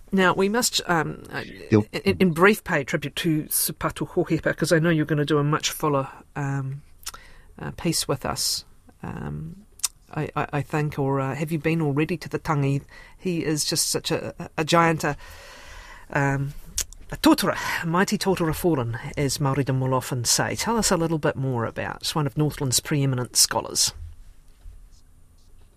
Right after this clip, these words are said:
Speaker 2: Indeed, yes, Sir Patu. So he was one of Northland's leading academics, and, but really his, his renown went worldwide. So he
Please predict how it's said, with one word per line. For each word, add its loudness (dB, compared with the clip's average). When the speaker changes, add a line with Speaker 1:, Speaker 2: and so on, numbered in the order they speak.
Speaker 2:
Indeed, 6
yes, 8
Sir 2
Patu. 4
So 6
he 6
was 4
one 6
of -2
Northland's 4
leading 8
academics, 2
and, 0
but 6
really 6
his, 0
his -2
renown 2
went -2
worldwide. 2
So -4
he 6